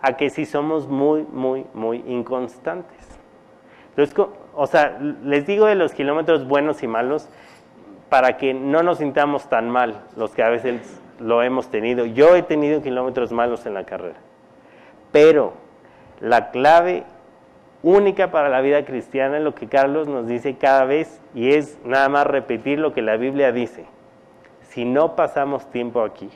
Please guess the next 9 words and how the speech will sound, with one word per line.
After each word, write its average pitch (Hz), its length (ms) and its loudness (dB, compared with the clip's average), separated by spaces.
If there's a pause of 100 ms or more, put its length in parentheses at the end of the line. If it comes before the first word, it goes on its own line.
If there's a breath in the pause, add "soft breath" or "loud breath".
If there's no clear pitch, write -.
(1300 soft breath)
no 135 340 -2
vamos 160 380 -2
a 165 60 -6
llegar 120 300 0
al 135 160 -2
kilómetro 113 540 -6
cuarenta 131 460 -4
y 143 60 -10
dos - 320 -14